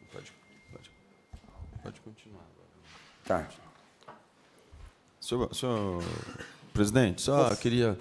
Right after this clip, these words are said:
Speaker 1: é, convidar aqui o, o Juliano e o André para que... é,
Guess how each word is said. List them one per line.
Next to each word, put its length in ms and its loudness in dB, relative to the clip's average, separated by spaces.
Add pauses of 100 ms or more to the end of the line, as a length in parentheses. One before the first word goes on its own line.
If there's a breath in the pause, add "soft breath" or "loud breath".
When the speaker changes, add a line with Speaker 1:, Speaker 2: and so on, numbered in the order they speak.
(500 loud breath)
Speaker 1:
é, 160 4
convidar 460 0
aqui 540 0
o, 560 -6
o 40 2
Juliano 560 2
e 100 2
o 80 2
André 340 4
para 220 -2
que... 480 0 (500 soft breath)
é, 460 2